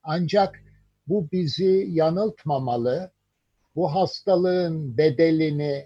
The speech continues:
en çok ödeyenler, e, bir kere sağlık hizmetlerinden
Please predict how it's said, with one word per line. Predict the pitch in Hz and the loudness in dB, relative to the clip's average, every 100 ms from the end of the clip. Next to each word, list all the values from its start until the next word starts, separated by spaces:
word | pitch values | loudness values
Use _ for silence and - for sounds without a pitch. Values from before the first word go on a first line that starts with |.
| - | -2
en | 175 202 | 0 0
çok | 180 170 147 | -2 -2 -2
ödeyenler, | - 147 110 147 127 127 123 131 185 185 _ - _ _ _ _ _ _ _ 139 | -2 -4 -2 0 0 -2 -4 -4 -4 -8 _ -20 _ _ _ _ _ _ _ -4
e, | 135 139 143 - _ _ _ _ - | -2 0 -4 -10 _ _ _ _ -10
bir | 151 | -2
kere | 170 156 160 160 | 2 4 2 0
sağlık | - 151 170 165 | 0 0 2 0
hizmetlerinden | 151 113 160 143 160 156 151 151 160 | -2 -2 -4 -2 -2 0 0 -2 -2